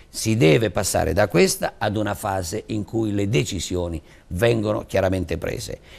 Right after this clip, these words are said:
E il trauma di non condividere una decisione riguarda Forza Italia, ma riguarda il P D, riguarda Scelta Civica, riguarda anche le altre forze politiche,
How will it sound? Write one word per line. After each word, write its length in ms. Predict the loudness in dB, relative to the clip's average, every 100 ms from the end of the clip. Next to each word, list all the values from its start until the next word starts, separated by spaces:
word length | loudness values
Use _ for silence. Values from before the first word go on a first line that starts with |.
| -6 2
E 260 | 4 4 4
il 280 | 4 4
trauma 760 | 2 2 4 4 4 2 0 -4
di 200 | -2 4
non 300 | 6 6 4
condividere 920 | 4 6 6 6 4 0 0 0 0 0
una 280 | 2 2 2
decisione 840 | 2 0 0 0 0 0 -2 -4 -8 -20 -20 -2
riguarda 840 | 4 6 8 8 8 4 2 0
Forza 380 | -2 -8 -4 -2
Italia, 480 | 0 0 0 -2 -2
ma 140 | -2
riguarda 420 | -2 0 0 0
il 100 | -2
P 140 | -2 -2
D, 340 | 2 4 4
riguarda 420 | 2 2 0 0
Scelta 380 | -2 -2 0 -2
Civica, 480 | 0 0 0 -2 -2
riguarda 440 | -2 2 2 2
anche 260 | -2 -2 -2
le 100 | 0
altre 220 | 0 0
forze 300 | -2 -2 -2
politiche, 480 | -2 -2 -2 -6 -8